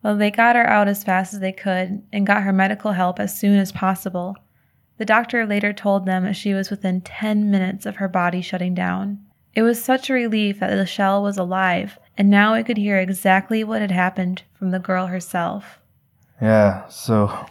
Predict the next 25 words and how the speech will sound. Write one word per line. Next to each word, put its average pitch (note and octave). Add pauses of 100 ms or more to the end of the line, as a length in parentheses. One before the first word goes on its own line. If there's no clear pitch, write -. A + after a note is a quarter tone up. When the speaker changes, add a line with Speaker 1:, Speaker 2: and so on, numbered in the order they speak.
Speaker 1:
Ten A3+
minutes. A#3+ (220)
I G#3+
Speaker 2:
it G#3+
was, G3
Speaker 1:
mean, F#3+
Speaker 2:
it A2+
was A2+
a G#2
close, A2 (560)
I A#2
mean, G#2+
Speaker 1:
super G3+ (220)
close. F#3+ (520)
Speaker 2:
She B2
was A2
basically G#2+
as G2
good G#2+
as G2
dead G#2+
without G2+
anyone G#2+
finding A2+
her. G#2